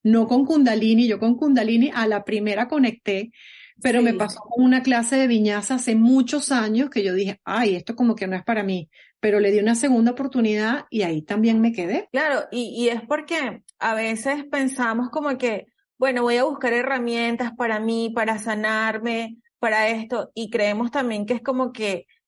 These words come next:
Speaker 2: este lado de la espiritualidad, pero a veces hay personas que he conocido muy cercanas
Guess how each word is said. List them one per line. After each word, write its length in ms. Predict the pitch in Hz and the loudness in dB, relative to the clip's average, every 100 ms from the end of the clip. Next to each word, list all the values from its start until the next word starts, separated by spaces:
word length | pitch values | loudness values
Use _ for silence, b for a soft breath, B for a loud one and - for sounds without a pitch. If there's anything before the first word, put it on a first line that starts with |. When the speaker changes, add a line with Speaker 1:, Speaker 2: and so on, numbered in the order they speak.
| - | -6
Speaker 2:
este 320 | 220 220 240 | -4 0 0
lado 440 | 233 240 240 247 | 2 0 0 -2
de 60 | 240 | -2
la 60 | 240 | -4
espiritualidad, 840 | 214 208 190 190 190 196 208 196 - b b - | -6 -10 -6 -4 -2 0 0 -2 -8 b b -4
pero 180 | 226 | 0
a 100 | 220 226 | 2 2
veces 420 | 240 233 233 240 | 0 0 -4 -4
hay 160 | 208 190 | -4 -2
personas 540 | 214 233 262 208 196 - | -4 -4 -4 -4 -6 -6
que 120 | 185 | -6
he 60 | |
conocido 720 | - 226 240 - 254 208 190 | -4 -4 -4 -4 -2 0 -2
muy 180 | 170 170 | -4 -8
cercanas 800 | 180 220 220 262 202 196 220 | -4 -4 -2 -2 -2 -6 -8